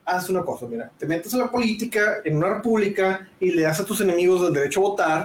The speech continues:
a los socialistas, que son mayoría, y vamos a decir que por un milagro llegas al poder y dices, "Oye, vamos a quitarle el control de precios a la, a la, a la, a la tortilla", y, y ya van a meter a la cárcel a la gente que haga el,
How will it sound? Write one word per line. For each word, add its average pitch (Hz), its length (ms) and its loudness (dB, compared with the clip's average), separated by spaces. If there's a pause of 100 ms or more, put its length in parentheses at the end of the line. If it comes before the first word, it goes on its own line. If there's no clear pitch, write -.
(260)
a - 40 -4
los 156 100 0
socialistas, 185 580 -2
que - 100 -12
son 143 140 -8
mayoría, 185 500 2 (480)
y 190 220 4
vamos 233 260 0
a 226 60 0
decir 214 300 -2
que 208 600 4
por 185 140 2
un 196 140 6
milagro 208 460 4
llegas 196 300 2
al 226 120 -4
poder 185 680 0 (360)
y 165 240 2
dices, 165 260 -2
"Oye, 208 120 0
vamos 202 340 0
a 254 40 -2
quitarle 214 500 -2
el 226 120 -2
control 196 300 0
de 208 80 0
precios 202 280 -4
a 202 40 0
la, 190 100 4
a 175 140 0
la, 156 180 2
a 156 100 0
la, 143 400 0 (540)
a 165 140 0
la 160 100 -2
tortilla", 254 640 2 (460)
y, 180 400 0
y 170 180 0
ya 180 180 2
van 202 120 2
a - 20 2
meter - 260 -2
a 190 60 2
la 190 60 -2
cárcel 185 320 2
a - 20 2
la 175 60 0
gente 180 320 0
que 185 120 0
haga 175 280 4
el, 156 180 0